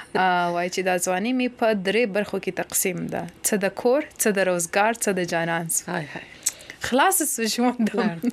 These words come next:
Speaker 2: دا په دې باندې خو یو شعر هم دی که نه؟ <laughs> اردو کې هم دی. رحمت حسین آدمزی کلي نه سلامونه را لېږلي دي او
Speaker 1: وعلیکم
Speaker 2: ټولو ډیوه
Speaker 1: سلام.
Speaker 2: کتونکو ته، اوریدونکو ته هم. نو هغه د پښتنو،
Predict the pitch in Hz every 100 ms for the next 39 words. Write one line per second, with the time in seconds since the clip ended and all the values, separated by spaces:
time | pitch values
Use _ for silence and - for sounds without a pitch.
0 | 202 208 185 185 180 202 226 214 202 196
1 | 196 196 - 247 269 - 196 214 - 294
2 | - 330 311 320 277 - 185 185 214 226
3 | 208 185 180 - - - - 214 233 226
4 | 247 262 240 233 233 240 233 254 254 247
5 | 247 226 247 240 240 240 233 311 320 285
6 | 302 302 294 269 214 214 226 220 202 180
7 | 185 190 190 196 202 - - 185 214 202
8 | 185 185 180 156 185 208 214 190 185 220
9 | 226 208 190 185 190 196 202 196 - 214
10 | 247